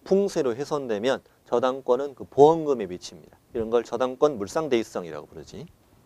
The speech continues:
자, 이 정도 보시면 되고요. 이 번, 삼 번 참고. 다음 페이지. 육 번.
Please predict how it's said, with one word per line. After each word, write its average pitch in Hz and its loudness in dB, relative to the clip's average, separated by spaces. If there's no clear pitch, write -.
자, 147 -4
이 156 0
정도 175 6
보시면 127 -6
되고요. 113 -2
이 147 4
번, 156 8
삼 175 -8
번 127 6
참고. 156 -4
다음 165 4
페이지. 101 -4
육 156 4
번. - 6